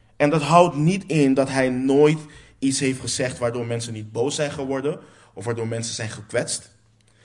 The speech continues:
We hebben vaker gezien hoe mensen in woede zijn ontstoken of hoe mensen hem hebben vervolgd simpelweg voor het verkondigen van het evangelie of het uitdrijven van een demon uit iemand.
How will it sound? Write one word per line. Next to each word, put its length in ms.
We 60
hebben 120
vaker 340
gezien 260
hoe 100
mensen 320
in 140
woede 220
zijn 220
ontstoken 520
of 140
hoe 140
mensen 480
hem 460
hebben 240
vervolgd 500
simpelweg 580
voor 100
het 120
verkondigen 420
van 120
het 100
evangelie 580
of 100
het 160
uitdrijven 540
van 160
een 100
demon 380
uit 140
iemand. 440